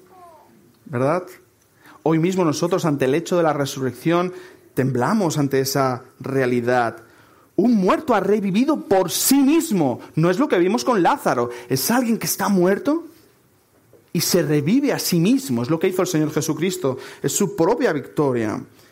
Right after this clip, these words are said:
Y a la vez estaban llenas de gozo, porque estaban, podrían volver a ver a su amado Señor. Podrían recordar las enseñanzas y decir, "Es cierto lo que él dijo, esto no ha acabado, esto solo es el principio".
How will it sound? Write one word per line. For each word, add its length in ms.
Y 100
a 60
la 160
vez 320
estaban 380
llenas 300
de 80
gozo, 480
porque 260
estaban, 540
podrían 380
volver 280
a 60
ver 160
a 80
su 200
amado 420
Señor. 480
Podrían 420
recordar 600
las 220
enseñanzas 600
y 40
decir, 360
"Es 140
cierto 360
lo 100
que 100
él 100
dijo, 420
esto 320
no 260
ha 40
acabado, 560
esto 200
solo 240
es 120
el 100
principio". 600